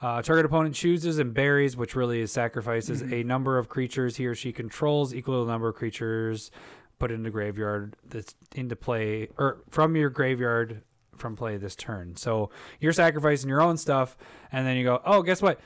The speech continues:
Speaker 1: You get to sacrifice
Speaker 2: You're
Speaker 1: just
Speaker 2: gonna
Speaker 1: as many."
Speaker 2: sac-, yeah,
Speaker 1: Yeah.
Speaker 2: sacrifice a ton. Oftentimes, I, like, have, I have Dictate of Erebos in there as well, like, and generally a lot of other generic answers, which
Speaker 1: Mm-hmm.
Speaker 2: I've talked about in the past. Like, I like to try and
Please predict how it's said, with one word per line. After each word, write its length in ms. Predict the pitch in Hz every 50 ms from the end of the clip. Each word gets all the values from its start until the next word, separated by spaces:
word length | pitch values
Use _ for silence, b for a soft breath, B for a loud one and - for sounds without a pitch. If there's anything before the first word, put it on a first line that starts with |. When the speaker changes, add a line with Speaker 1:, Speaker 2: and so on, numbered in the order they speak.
| B B B B
Speaker 1:
You 300 | 147 147 160 180 190 175
get 120 | 170 156 135
to 60 | 139
sacrifice 580 | - 151 139 131 120 127 120 120 127 123 110 -
Speaker 2:
You're 160 | - 135 135
Speaker 1:
just 60 | -
Speaker 2:
gonna 100 | 156 147
Speaker 1:
as 80 | 147 127
many." 320 | 127 117 - - 143 -
Speaker 2:
sac-, 80 | - 160
yeah, 120 | 160 147 -
Speaker 1:
Yeah. 40 | -
Speaker 2:
sacrifice 580 | - - 165 151 147 151 139 - 147 - -
a 60 | 151
ton. 480 | 131 - 165 156 156 151 151 151 147 147 _
Oftentimes, 640 | 170 170 170 - 170 151 - 165 151 147 147 143 143 -
I, 100 | 160 165
like, 180 | 170 165 151 135
have, 300 | 165 180 180 180 127 B B B B B B B B _
I 100 | - 147
have 260 | 143 135 123 - _
Dictate 400 | - 165 160 - 160 147 143 135
of 80 | 127 143
Erebos 580 | 147 160 170 160 160 - 165 156 156 151 -
in 80 | 160 147
there 160 | 147 139 135
as 100 | 127 127
well, 400 | 131 143 143 143 143 143 143 139 143
like, 240 | 151 143 135 131 - B B B B B B -
and 300 | 175 165 165 160 - 175 160
generally 580 | 143 185 202 196 190 185 180 175 175 170 165 160
a 140 | - -
lot 420 | 151 147 143 143 143 143 147 147 147
of 160 | 143 135 135
other 480 | - 139 139 139 135 131 131 131 127 - b b b b b b b b _ _ _ _ 214 185 160 131
generic 760 | - - 143 143 139 135 135 131 127 127 127 123 120 - -
answers, 680 | 131 127 120 117 117 - - 123 123 131 143 139 -
which 200 | 156 147 151 123
Speaker 1:
Mm-hmm. 80 | 127 156
Speaker 2:
I've 160 | 151 143 120
talked 240 | - 156 139 135 -
about 220 | 147 135 135 131
in 80 | 127 127
the 60 | 127
past. 340 | 123 - 127 123 123 120 -
Like, 200 | 135 127 120 - B B B B B B B B _ _
I 60 | 156
like 220 | 160 147 147 143 143
to 80 | 147
try 260 | 139 - 147 139 139
and 340 | 135 131 131 131 131 131 -